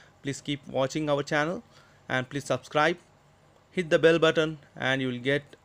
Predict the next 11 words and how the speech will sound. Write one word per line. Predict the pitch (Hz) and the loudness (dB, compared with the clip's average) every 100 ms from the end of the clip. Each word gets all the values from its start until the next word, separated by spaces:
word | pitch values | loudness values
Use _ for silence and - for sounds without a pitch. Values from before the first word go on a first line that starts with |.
| _ | _
the | - 131 | -10 -6
notification | 139 139 135 139 - 143 135 - 180 196 _ _ _ _ _ _ | -4 -4 -6 -10 -6 -4 -4 -6 -8 -10 _ _ _ _ _ _
first | _ - 185 190 - 151 | _ 2 4 4 0 -10
as | 147 139 143 | -4 -4 -4
soon | 143 | -4
as | 135 123 | -4 -4
we | |
upload | 127 117 135 131 | -6 -4 -4 -4
the | 123 | -4
next | 131 - - | -6 -8 -10
video. | 123 123 123 | -8 -6 -8